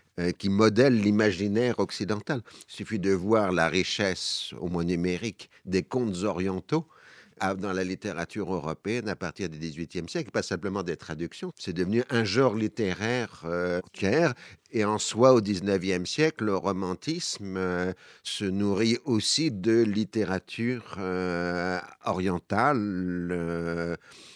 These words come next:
pour de nouvelles formes poétiques, euh,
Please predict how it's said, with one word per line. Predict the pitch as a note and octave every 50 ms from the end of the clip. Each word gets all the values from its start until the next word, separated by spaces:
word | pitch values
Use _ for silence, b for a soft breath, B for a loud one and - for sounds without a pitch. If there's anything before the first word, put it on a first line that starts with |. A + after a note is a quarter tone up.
| B - _
pour | - F2+ G#2 G#2 F2+
de | F#2
nouvelles | F#2 F#2+ G2 F2+ F#2 F#2+ E2+
formes | - - - F#2+ F2 F2+ F2+ E2
poétiques, | - - E2+ E2+ D#2+ D#2+ D#2+ - _ - E2 F2+ A2 G#2 - _ -
euh, | F2+ E2+ E2 E2+